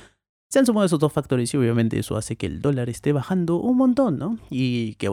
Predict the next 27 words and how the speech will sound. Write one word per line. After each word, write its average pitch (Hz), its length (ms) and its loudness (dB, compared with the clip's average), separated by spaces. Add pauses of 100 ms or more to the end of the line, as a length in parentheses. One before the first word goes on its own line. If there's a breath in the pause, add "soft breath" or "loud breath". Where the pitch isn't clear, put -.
siga 311 160 0
bajando 311 300 0
el 294 60 0
dólar, 320 280 -2
¿no? 208 100 -2
Porque 196 180 0
eso 165 100 4
es 160 100 2
bueno. 120 280 0 (840)
Y 208 180 0
a 175 80 4
los 135 160 0
amiguis 160 380 4
que 104 100 -6
tengan 135 260 -2
ahorros 120 280 0
en 156 80 2
dólares, 165 400 0 (260)
no 302 120 0
cambien 226 280 0
todavía 147 240 4
sus 147 160 2
dólares 123 460 0
porque 117 300 -6
uno 117 180 -2
nunca 120 260 0
sabe, 120 500 -2